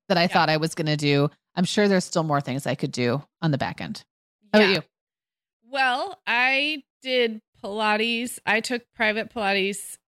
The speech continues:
Speaker 2: sessions for about five months of the year, and then I quit. So
Speaker 1: Yeah.
Speaker 2: this is another area where I think when I said this intention, I was really interested in this idea of posture and alignment and really approaching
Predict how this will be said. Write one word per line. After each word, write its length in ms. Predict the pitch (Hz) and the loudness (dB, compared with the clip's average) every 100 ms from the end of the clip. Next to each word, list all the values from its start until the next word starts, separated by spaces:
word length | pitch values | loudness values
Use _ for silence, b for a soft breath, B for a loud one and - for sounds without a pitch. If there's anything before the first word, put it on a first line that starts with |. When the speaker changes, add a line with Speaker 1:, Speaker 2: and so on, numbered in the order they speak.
| - | -12
Speaker 2:
sessions 720 | - 196 - 185 185 202 - _ _ _ _ | -4 -2 -2 -4 -6 -8 -12 _ _ _ _
for 320 | 185 180 180 - | -4 -2 -2 -2
about 420 | 180 160 170 _ _ - | 0 0 0 _ _ -2
five 340 | 175 196 196 | 0 0 -2
months 420 | 240 262 254 - - | -2 -2 -4 -10 -10
of 160 | 240 | -8
the 80 | 277 | -6
year, 260 | 330 403 - - | -4 -4 -6 -6
and 160 | 220 233 | -2 2
then 100 | 240 | 0
I 80 | |
quit. 280 | 240 349 269 - | 0 -2 -2 -2
So 60 | 226 | 2
Speaker 1:
Yeah. 80 | 392 | 2
Speaker 2:
this 140 | 302 | 2
is 120 | 302 | 2
another 400 | 285 269 262 262 - | 2 2 2 2 2
area 380 | 240 240 233 214 | 2 2 2 0
where 440 | 214 202 202 202 _ _ _ - | 0 2 2 -2 _ _ _ -4
I 60 | |
think 300 | 320 415 523 | -2 -2 -2
when 100 | 571 508 | 0 -2
I 20 | |
said 340 | 302 277 262 269 | -2 -2 -2 -2
this 200 | 339 294 | -6 -4
intention, 640 | 247 - 214 208 196 175 | -6 -6 -6 -4 -2 0
I 100 | 208 | 0
was 180 | 208 185 | -2 -4
really 300 | 214 330 392 | -4 -2 0
interested 480 | 208 220 220 - 196 | 0 0 -2 -2 -2
in 180 | - 196 | -2 -2
this 160 | 185 185 | -2 -2
idea 380 | 180 196 180 | 0 2 2
of 140 | 135 - | 0 -4
posture 460 | - 196 - 220 190 | -2 -2 0 0 0
and 200 | 190 180 | 0 -2
alignment 520 | 180 175 180 175 - | 0 0 0 -2 0
and 180 | 196 196 | -2 0
really 240 | 220 285 | 0 2
approaching 680 | 262 - 214 208 226 190 | 0 -2 -6 -4 -2 -2